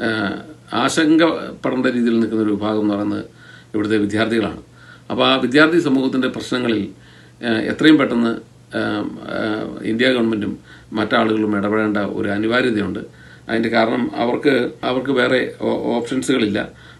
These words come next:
അതുകൊണ്ട് തന്നെ അവരെ സഹായിക്കാൻ വേണ്ടി എല്ലാവരും പിന്നെ രംഗത്ത് വ-, ഇവരുടെ പ്രശ്നങ്ങൾ ഇവിടുത്തെ, ഏഹ്, ഇന്ത്യൻ വംശനായിട്ടുള്ള എം പി വീരേന്ദ്ര ശർമ്മ തന്നെ, ഏഹ്, ഇവിടുത്തെ എഡ്യൂക്കേഷൻ സെക്രട്ടറി അറിയിക്കുകയും, ഏഹ്,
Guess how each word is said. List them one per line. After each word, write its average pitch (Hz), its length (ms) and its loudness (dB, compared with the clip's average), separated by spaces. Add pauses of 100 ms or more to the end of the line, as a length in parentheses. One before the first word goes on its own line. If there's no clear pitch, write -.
അതുകൊണ്ട് 127 300 2
തന്നെ 117 180 2
അവരെ 117 360 2
സഹായിക്കാൻ 117 500 0
വേണ്ടി 110 340 0 (280)
എല്ലാവരും 113 460 2
പിന്നെ 101 400 -2
രംഗത്ത് 110 280 -2
വ-, 107 100 -2
ഇവരുടെ 143 460 -4 (100)
പ്രശ്നങ്ങൾ 127 500 -2 (480)
ഇവിടുത്തെ, 139 420 6 (560)
ഏഹ്, 117 420 2 (180)
ഇന്ത്യൻ 143 320 4
വംശനായിട്ടുള്ള 139 760 4
എം 120 200 0
പി 131 160 2
വീരേന്ദ്ര 117 400 4
ശർമ്മ 127 320 0
തന്നെ, 110 280 0 (720)
ഏഹ്, 107 500 -2
ഇവിടുത്തെ 120 260 0
എഡ്യൂക്കേഷൻ 120 880 2
സെക്രട്ടറി 117 400 -2
അറിയിക്കുകയും, 110 580 0 (560)
ഏഹ്, 110 420 0